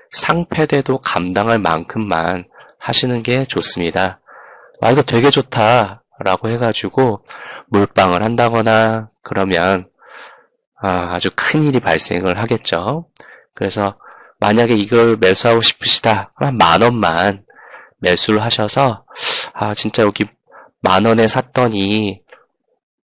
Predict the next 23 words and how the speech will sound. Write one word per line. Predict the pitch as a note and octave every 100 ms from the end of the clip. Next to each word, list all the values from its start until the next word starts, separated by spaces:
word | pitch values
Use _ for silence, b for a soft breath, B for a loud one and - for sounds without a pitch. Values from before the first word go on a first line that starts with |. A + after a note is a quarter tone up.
| _
아, | - F#2 F#2+
만 | F#2+ F2+ G2
원어치를 | A#2 A#2 - A#2+ A2+
샀더니 | A#2+ B2+ - C3 G2+ F#2 G2
나중에 | G2 G2+ G2+
뭐 | F#2+ F2+ F2+ - B -
만 | G2+ G2+
이천 | F#2 - A#2
원이 | G#2+ G#2+
되는구나." | G2+ F#2 F#2 F#2 E2+ F2 F#2+ G2
이렇게 | G2+ F#2+
공부용으로 | G2+ - G2+ G#2 G#2+ C#3 C#3+ B2 G2+ F2+ G2+ G2 B B B
저는 | - G2 G2+
계속 | G2+ F#2+ F2 G#2+
올리는 | F2+ F#2+ G2+ G2
것이니, | E2 - F2+ B2 G#2+ F#2 B B B B B B
제가 | - G#2 A2+
올리는 | G2+ G2 A2 A2+ A2
종목으로 | G2 F#2+ G2+ G2+ G#2 G2+ G2+ G2
막 | G2 F2 - - -
큰 | F3
수익을 | - C#3+ C3+ C3 B2+
바라거나, | - E2+ F2+ G2+ F2+ E2+ F2 E2+